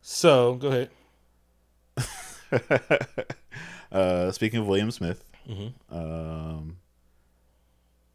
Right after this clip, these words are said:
Speaker 2: ma-, king of making bad decisions about movies,
Speaker 1: Mm-hmm.
Speaker 2: has decided that he's not going to be in Suicide Squad two. And
Speaker 1: Right.
Speaker 2: is, uh, abandoning ship.
Speaker 1: Yeah, because now that you got a,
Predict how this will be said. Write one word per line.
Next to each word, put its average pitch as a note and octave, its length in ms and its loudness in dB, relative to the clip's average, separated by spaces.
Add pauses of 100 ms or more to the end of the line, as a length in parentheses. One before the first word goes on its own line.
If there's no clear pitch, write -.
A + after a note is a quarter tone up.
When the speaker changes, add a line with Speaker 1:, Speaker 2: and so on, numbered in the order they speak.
(500)
Speaker 2:
ma-, F#2 160 -6 (240)
king G2+ 240 -2
of G2+ 60 -2
making G2+ 280 0
bad F#2 160 2
decisions G2+ 360 -4
about G#2 180 0
movies, E2+ 340 -2
Speaker 1:
Mm-hmm. - 100 -10
Speaker 2:
has E2+ 200 -2
decided E2+ 480 -4
that E2 180 -4
he's F2+ 160 -4
not G#2 220 0
going D#2+ 200 -6
to D#2 100 -14
be D2 220 -10
in C#2+ 100 -10
Suicide D2 500 -8
Squad - 300 -12
two. - 320 -14 (560)
And - 100 -6
Speaker 1:
Right. E2+ 80 -6
Speaker 2:
is, D#2+ 120 -10
uh, D2 320 -6
abandoning G2 440 -2
ship. - 260 -6 (640)
Speaker 1:
Yeah, E3 240 6 (120)
because C#3+ 600 4 (580)
now D#3+ 280 12
that E3+ 160 8
you F3 80 4
got D#3 280 8
a, C3 260 4